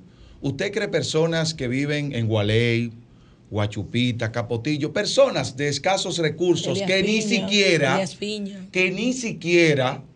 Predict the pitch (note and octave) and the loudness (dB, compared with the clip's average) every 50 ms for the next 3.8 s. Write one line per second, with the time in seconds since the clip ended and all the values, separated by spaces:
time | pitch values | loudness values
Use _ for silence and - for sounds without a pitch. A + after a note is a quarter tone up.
0 | - - - E3+ A#3 B3 F3+ E3 E3 F#3 F#3 F#3 F3+ F3+ F3 F#3 A3+ A3+ B3+ A#3+ | -20 -8 0 0 2 2 2 0 0 0 -2 0 0 0 2 4 6 6 6 6
1 | A#3+ A#3 A3 - G#3+ G#3+ G#3+ G#3+ G#3+ F#3+ E3 - D3 C#3+ C3+ - C3+ C3+ C3 C3 | 6 6 2 2 2 2 2 4 2 2 2 2 0 -2 0 0 0 0 0 2
2 | C#3 D#3 F3+ F#3 F#3+ F#3+ F#3+ F#3 F#3+ - E3 E3+ E3+ E3 F3 E3+ E3 D3 C#3+ C3 | 2 2 2 2 2 0 0 0 0 0 0 0 0 2 0 2 2 2 0 0
3 | C#3 D3 D#3+ E3 E3 E3 F3+ D3+ C3 A2 A2 A2 G#2 F#2+ D#2+ - | -4 -4 -2 -2 0 0 0 0 2 0 0 0 -2 -2 -4 -8